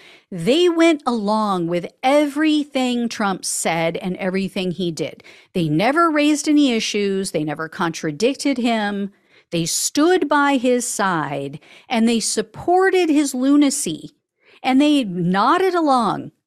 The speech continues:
as he lied to his supporters. Now it's coming back to bite them in the ass. Y-, you know, now they're trying to make the case, "Oh, forget everything I said before. Forget everything I supported before.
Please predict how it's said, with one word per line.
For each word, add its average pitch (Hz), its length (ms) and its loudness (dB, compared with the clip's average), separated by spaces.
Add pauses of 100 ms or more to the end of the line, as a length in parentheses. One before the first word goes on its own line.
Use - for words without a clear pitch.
as 240 180 -2
he 214 180 -4
lied 226 580 0
to 254 180 0
his 208 280 0
supporters. - 880 -6 (680)
Now 247 420 2
it's 302 160 -2
coming 254 320 0
back 196 240 -2
to 170 140 -8
bite 170 220 -4
them 170 140 -4
in 165 60 -2
the 156 160 0
ass. - 540 -10 (1040)
Y-, 214 200 -12
you 202 100 -4
know, 208 380 0
now 247 240 2
they're 320 160 2
trying 269 240 0
to 240 80 0
make 226 180 -2
the 220 80 -8
case, 170 640 -2 (320)
"Oh, 196 320 2 (160)
forget 247 380 0
everything 339 440 2
I 285 100 4
said 262 260 0
before. 170 560 -2 (760)
Forget 262 380 0
everything 302 460 2
I 240 100 2
supported 226 640 0
before. 151 560 -6